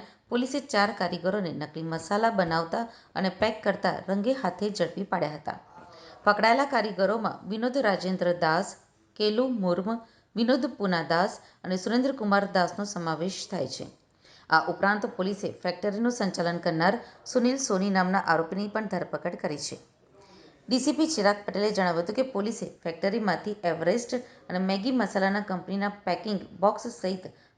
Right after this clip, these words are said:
મસાલા બનાવવા માટે ઉપયોગમાં લેવાતા મશીનો પણ જપ્ત કર્યા છે. પોલીસ તપાસમાં સામે આવ્યું છે કે આ નકલી મસાલાનું કારખાનું છેલ્લા પાંચ મહિનાથી ધમધમી રહ્યું હતું. આ કેસમાં ફેક્ટરીના માલિક અનિલ ગુમાનસિંહ ગોયલને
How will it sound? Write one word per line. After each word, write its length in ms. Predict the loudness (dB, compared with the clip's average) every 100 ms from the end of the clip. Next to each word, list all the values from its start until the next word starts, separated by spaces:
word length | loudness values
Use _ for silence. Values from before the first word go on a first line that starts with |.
| -6
મસાલા 320 | 0 2 2
બનાવવા 400 | 2 0 2 2
માટે 280 | 0 -2 -4
ઉપયોગમાં 460 | -4 -2 -2 -2
લેવાતા 340 | -2 -2 0 0
મશીનો 420 | -2 -4 -4 -4
પણ 180 | -2 -4
જપ્ત 340 | -4 -6 -6
કર્યા 280 | -2 -2 -2
છે. 200 | -6 -10 -16 _ _ _ -20 -20 -20 _
પોલીસ 300 | 4 4 2
તપાસમાં 420 | 2 4 4 4 -2
સામે 260 | -2 -2
આવ્યું 220 | -2 -4
છે 120 | -4 -4
કે 120 | -2
આ 120 | 0
નકલી 340 | 0 -2 -2
મસાલાનું 520 | 0 0 0 0 0 2
કારખાનું 480 | 0 2 0 0 -2 -10 -20 -8
છેલ્લા 200 | 0 0 4
પાંચ 200 | 4 4 0
મહિનાથી 320 | -2 -2 -4
ધમધમી 480 | -4 -4 -2 -2 0
રહ્યું 260 | 0 -2
હતું. 200 | -6 -10 -16 _ _ _ -20 -6 0
આ 80 |
કેસમાં 380 | 0 0 0 0
ફેક્ટરીના 580 | 2 0 2 0 2 2
માલિક 360 | 2 2 2 -2 -8 _
અનિલ 260 | 0 2 0
ગુમાનસિંહ 800 | -2 0 2 0 -4 -4 -2 0
ગોયલને 600 | 2 4 4 2 0